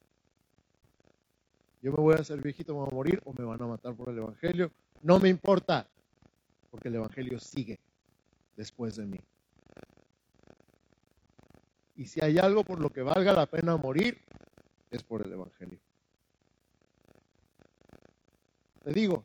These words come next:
está difícil que nos vaya a tocar a ti o a mí. Aún así no es imposible. Dado el momento, ¿valdrá la pena?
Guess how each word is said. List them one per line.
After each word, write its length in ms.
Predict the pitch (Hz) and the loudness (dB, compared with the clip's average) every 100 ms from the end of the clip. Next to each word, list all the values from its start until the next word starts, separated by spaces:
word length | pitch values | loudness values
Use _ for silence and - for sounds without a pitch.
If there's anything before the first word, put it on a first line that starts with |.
| - | -10
está 420 | 117 - - 110 | -16 -14 -10 -8
difícil 460 | 151 - 160 160 | -8 -8 -8 -8
que 100 | 143 | -10
nos 120 | 127 120 | -10 -6
vaya 180 | 127 | -4
a 40 | 135 | -4
tocar 240 | 120 120 | -8 -8
a 60 | 113 | -10
ti 140 | 120 | -10
o 80 | 110 | -10
a 40 | |
mí. 80 | 95 - _ _ _ _ _ _ _ 50 _ _ _ 50 _ _ _ _ _ _ _ | -10 -14 _ _ _ _ _ _ _ _ _ _ _ _ _ _ _ _ _ _ _
Aún 180 | 101 107 | -12 -10
así 220 | 104 147 | -8 -6
no 80 | 135 | -6
es 100 | - | -8
imposible. 420 | 104 90 - 76 _ _ _ _ _ _ _ 50 50 50 50 50 _ _ _ _ _ _ _ _ _ _ _ _ _ _ _ _ _ _ _ | -14 -16 -18 -20 _ _ _ _ _ _ _ _ -20 -20 _ _ _ _ _ _ _ _ _ _ _ _ _ _ _ _ _ _ _ _ _
Dado 200 | 127 131 | -8 -4
el 120 | 143 | -4
momento, 500 | 127 117 123 123 110 90 | -6 -8 -10 -10 -14 -14
¿valdrá 380 | 98 101 104 | -14 -14 -8
la 140 | 113 110 | -8 -8
pena? 360 | - 107 143 | -10 -14 -14